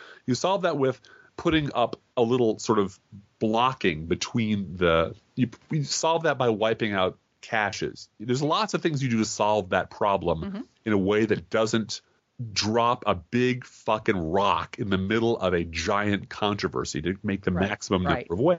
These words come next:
Speaker 1: waves.
Speaker 2: It doesn't, it
Speaker 1: So
Speaker 2: could be about the individual student's use of
Speaker 1: Yeah.
Speaker 2: equipment rather than the First Amendment.
Speaker 1: Yeah, because trust me, the indivi-, certain individual students' personal hygiene was much more <laughs> offensive to people.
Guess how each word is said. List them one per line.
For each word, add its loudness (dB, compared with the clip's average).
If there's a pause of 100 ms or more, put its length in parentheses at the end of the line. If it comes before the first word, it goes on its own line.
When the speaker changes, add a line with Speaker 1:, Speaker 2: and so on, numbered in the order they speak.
Speaker 1:
waves. -6
Speaker 2:
It -4
doesn't, 0
it 2
Speaker 1:
So 2
Speaker 2:
could -8
be 0
about 0
the -2
individual 0
student's -4
use -2 (120)
of 2
Speaker 1:
Yeah. -4
Speaker 2:
equipment -2
rather 2
than 0
the 2
First -2
Amendment. 0
Speaker 1:
Yeah, -2 (280)
because 2 (240)
trust 0
me, 0 (480)
the 0
indivi-, 0 (140)
certain -2
individual 2
students' -2 (140)
personal 0
hygiene 2
was 2
much 0
more 4
<laughs> -2
offensive 0
to 0
people. 0